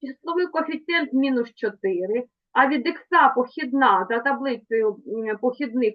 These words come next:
одиничка, і тому буде мінус чотири помножити на один буде мінус чотири. І помножити на є в степені х.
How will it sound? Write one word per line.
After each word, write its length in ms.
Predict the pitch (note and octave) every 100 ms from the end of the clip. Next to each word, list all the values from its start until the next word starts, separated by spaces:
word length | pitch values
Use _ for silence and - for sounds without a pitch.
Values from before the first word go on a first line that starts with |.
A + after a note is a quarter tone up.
| -
одиничка, 720 | B3 B3+ G#3 F3 G3+ - -
і 80 | C4
тому 280 | C#4+ C4 A#3+
буде 240 | C4+ C4
мінус 320 | C#4 C4+ B3+
чотири 380 | - C#4 G4+ G4+
помножити 520 | - D4+ D4+ C#4 D4
на 220 | C4+ C4+ B3+
один 200 | C4+ C4
буде 280 | F#4+ D4
мінус 420 | G#3+ G#3+ A#3+ A3+ -
чотири. 360 | G#3 - D3 - _ _ _ _ _ _ -
І 200 | B4 B4+
помножити 580 | E4+ D4 G4 G#4 -
на 180 | C#4+ A3+
є 180 | A3 B3
в 60 | B3+
степені 540 | - G#3 G3 F#3
х. 80 | C3+